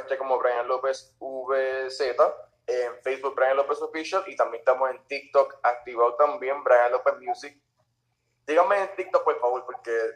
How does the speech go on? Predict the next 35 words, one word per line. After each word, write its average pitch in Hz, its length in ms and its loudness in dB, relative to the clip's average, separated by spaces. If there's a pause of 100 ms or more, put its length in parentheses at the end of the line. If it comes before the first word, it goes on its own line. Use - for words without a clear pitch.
(120)
no 135 80 4
he 147 60 6
llegado 165 260 2
a 160 60 6
los 147 160 0
mil 147 180 -10
todavía, 135 480 2
o 123 40 -4
sea, 117 120 -16
no 117 80 -10
los 123 140 -12
puedo 143 200 -4
ir 147 60 -16
ni - 80 -20
live. 117 480 -2 (420)
Ya 117 100 -2
estoy - 160 -10
cansado 143 340 2
de 135 80 -8
hacer - 120 -12
TikTok 139 320 -8
y 120 100 -10
nada 120 200 4
se 135 140 -4
va 131 160 4
viral. 120 400 0 (220)
<laughs> - 520 -12
So, 123 600 4
síganme 151 380 -2
en 156 80 -6
TikTok, 160 240 -8
por 143 140 -10
favor, 135 300 -6
y 117 280 -18
en - 240 -16